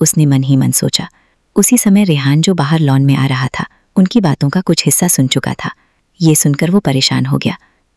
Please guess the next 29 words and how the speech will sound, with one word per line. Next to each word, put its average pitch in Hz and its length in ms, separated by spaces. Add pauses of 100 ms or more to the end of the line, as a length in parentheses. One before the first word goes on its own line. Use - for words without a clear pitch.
उसके 233 240
मन 202 160
में 214 120
सवाल 135 360
उठने 135 240
लगे, - 260 (480)
"अरमान 151 360
ने 170 140
नूर 151 260
के 156 100
बनाए 143 260
कपकेक्स - 540
क्यों 160 140
खाए?" - 260 (480)
धीरे-धीरे 214 500
उसके 208 240
दिल 151 180
में 165 140
नूर 156 280
और 151 100
अरमान 139 340
के 165 120
रिश्ते 147 280
को - 120
लेकर 135 260
शक 160 300
पैदा 135 220
होने 131 220
लगा। - 280